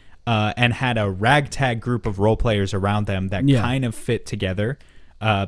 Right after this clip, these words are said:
Speaker 1: to build enough of a roster. They were a really good team. I don't wanna diminish,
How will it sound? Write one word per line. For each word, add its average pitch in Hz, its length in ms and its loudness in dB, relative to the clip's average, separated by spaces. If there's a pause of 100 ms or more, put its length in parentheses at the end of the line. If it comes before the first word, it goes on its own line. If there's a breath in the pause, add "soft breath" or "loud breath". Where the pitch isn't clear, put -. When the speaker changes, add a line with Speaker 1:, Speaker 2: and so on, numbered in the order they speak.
Speaker 1:
to 131 100 0
build 110 280 0
enough 101 240 0
of 127 100 -2
a 123 60 4
roster. 104 360 2
They 135 120 4
were 147 100 8
a 143 40 6
really 185 300 6
good 147 180 2
team. 101 280 -4
I 135 80 0
don't 151 100 0
wanna 147 200 0
diminish, 120 640 0